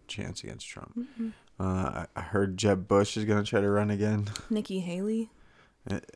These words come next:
Speaker 1: oh, why? Because she had, like, five seconds of fame with
Speaker 2: I don't know, man.
Speaker 1: standing up to
Speaker 2: I've
Speaker 1: Biden
Speaker 2: seen her being a, a big
Speaker 1: once.
Speaker 2: hat in the, hat in the ring.
Speaker 1: Yeah, I, uh, they're all rhinos, um, other than, like, that ten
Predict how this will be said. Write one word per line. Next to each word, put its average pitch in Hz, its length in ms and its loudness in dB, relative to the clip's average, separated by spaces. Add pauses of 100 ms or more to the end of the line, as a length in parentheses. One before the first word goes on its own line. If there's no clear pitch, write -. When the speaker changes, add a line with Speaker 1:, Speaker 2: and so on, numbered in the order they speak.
(140)
Speaker 1:
oh, 95 280 -4 (500)
why? 143 200 8
Because 104 300 4
she 127 100 0
had, 113 140 6
like, 104 240 0
five 104 340 2
seconds 113 400 -4
of 92 120 0
fame 113 420 0 (760)
with 104 160 0
Speaker 2:
I 85 60 -4
don't - 120 -8
know, - 20 -10
man. - 60 -8
Speaker 1:
standing 110 500 2
up 110 120 0
to - 60 -4
Speaker 2:
I've 104 80 -4
Speaker 1:
Biden 107 300 4
Speaker 2:
seen 110 100 0
her 185 140 -2
being 175 300 -10
a, - 120 -10 (220)
a 170 100 -4
big 117 140 0
Speaker 1:
once. - 240 -10 (100)
Speaker 2:
hat - 220 -8
in 175 60 -8
the, 180 160 -6 (240)
hat 196 160 -8
in 190 60 -8
the 190 80 -4
ring. 185 280 -6 (640)
Speaker 1:
Yeah, 90 280 -2
I, 98 180 -4 (340)
uh, 69 60 -10 (100)
they're 107 340 0
all 120 160 0
rhinos, 50 680 -10 (120)
um, 95 540 -4
other 101 320 -4
than, 95 220 -4
like, 90 260 -8
that 85 260 -8 (360)
ten 92 420 -4